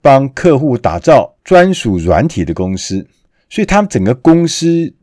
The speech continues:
的核心是离不开科技的。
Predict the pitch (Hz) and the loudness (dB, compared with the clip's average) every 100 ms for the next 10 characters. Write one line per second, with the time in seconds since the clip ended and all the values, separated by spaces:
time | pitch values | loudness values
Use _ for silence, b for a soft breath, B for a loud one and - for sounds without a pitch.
0 | - 117 98 - 98 131 - 170 - _ | -6 -4 -4 -2 0 2 0 -2 -4 _
1 | _ _ - - 127 87 98 110 - 117 | _ _ -10 -2 0 2 0 0 -2 0
2 | 120 - 143 143 - 170 104 | -2 -4 -4 -4 -4 -6 -6